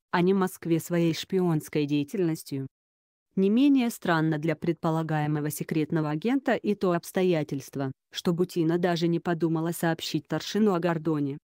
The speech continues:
Так тайные агенты и их кремлевские кураторы не поступают. После избрания Трампа, когда поднялась буря обвинений в российском вмешательстве,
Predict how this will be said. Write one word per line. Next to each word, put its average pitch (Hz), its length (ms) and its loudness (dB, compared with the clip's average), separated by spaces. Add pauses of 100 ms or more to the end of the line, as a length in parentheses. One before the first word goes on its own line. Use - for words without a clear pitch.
(500)
Так 247 200 0
тайные 196 460 2
агенты 185 440 0
и 175 60 4
их 165 120 -2
кремлевские 170 640 2
кураторы 175 480 0
не 190 120 2
поступают. 147 720 -6 (680)
После 208 320 4
избрания 165 540 0
Трампа, 151 560 -2 (180)
когда 185 300 4
поднялась 165 580 0
буря 247 380 4
обвинений 190 540 2
в 175 60 -4
российском 180 600 -2
вмешательстве, 151 960 -2